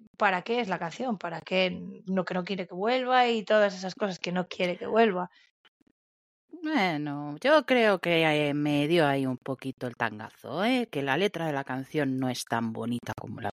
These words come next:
Speaker 2: pintan.
Speaker 1: Sí, pero bueno, que al final es una lección de vida, porque no solamente
Speaker 2: Hombre.
Speaker 1: vamos a hablar, en plan, lo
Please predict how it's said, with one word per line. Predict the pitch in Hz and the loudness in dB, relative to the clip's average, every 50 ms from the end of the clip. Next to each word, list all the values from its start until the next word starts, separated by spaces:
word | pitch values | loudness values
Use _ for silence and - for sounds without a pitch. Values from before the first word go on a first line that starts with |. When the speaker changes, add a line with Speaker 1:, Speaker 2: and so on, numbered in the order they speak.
| - | -2
Speaker 2:
pintan. | - 135 120 117 - _ - - - - 123 110 _ - _ _ _ _ _ | -2 -2 -2 -4 -8 _ -12 -12 -12 -12 -16 -18 _ -20 _ _ _ _ _
Speaker 1:
Sí, | - - - 220 | -8 -4 -4 -2
pero | 208 247 240 190 170 | 4 6 6 6 6
bueno, | 160 185 226 254 233 175 | 4 2 2 2 0 -2
que | - | -2
al | 160 165 | -8 -8
final | - - 165 151 156 175 | -6 -8 -10 -8 -6 -6
es | 202 - - | -6 -4 -2
una | 254 247 226 | 2 2 4
lección | 185 180 180 - - - 165 165 165 | 4 2 0 -2 -6 -6 -6 -4 -6
de | 165 160 | -6 -4
vida, | 190 233 262 247 180 165 180 - | -2 0 2 2 2 2 -2 -4
porque | - 180 170 - 220 | -6 -6 -4 -4 -6
no | 175 170 | -6 -6
solamente | 170 - 196 180 180 190 190 180 | -4 0 0 2 2 2 2 2
Speaker 2:
Hombre. | 180 | 2
Speaker 1:
vamos | 180 180 180 | 2 2 0
a | 175 | -2
hablar, | 175 180 175 - - | -2 -2 -4 -4 -6
en | 175 170 170 - | -8 -8 -6 -2
plan, | - 185 180 180 175 - - - _ _ _ _ _ _ | 2 2 2 2 2 -6 -16 -20 _ _ _ _ _ _
lo | - 190 196 185 185 | 0 0 0 0 0